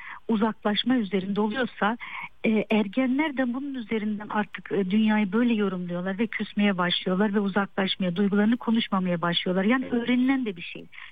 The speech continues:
Sizin bunu yapıyor olmanız bir sonraki jenerasyonda da etkili bir şey. Yine genetikle ilgili çalışmalar, eğer bir değişim sizin çocuğunuza geçebiliyor. Yani genetik bir aktarım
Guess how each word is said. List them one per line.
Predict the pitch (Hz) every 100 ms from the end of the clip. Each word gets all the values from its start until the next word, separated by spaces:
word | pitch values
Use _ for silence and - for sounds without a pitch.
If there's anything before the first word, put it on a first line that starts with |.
| -
Sizin | 240 226 254
bunu | 240
yapıyor | 233 220 - 254
olmanız | 226 202 202 247
bir | - 247
sonraki | - 226 220 220
jenerasyonda | 208 220 220 220 - 240 233 220
da | 180 170 - - -
etkili | 208 - 196 185
bir |
şey. | 175 - 175 - - - -
Yine | 233
genetikle | 254 226 240 - - 330
ilgili | 247 220
çalışmalar, | - 220 202 - 208 208 294 - - - -
eğer | 233 240 214 190 185 180 160
bir | 226 214
değişim | 214 190 - 185 196 - - - -
sizin | 247 269
çocuğunuza | 254 247 214 233 226 208 208
geçebiliyor. | 175 - 180 160 160 160 160 - -
Yani | 196 202
genetik | 196 208 - -
bir | 277 -
aktarım | 233 - 254 285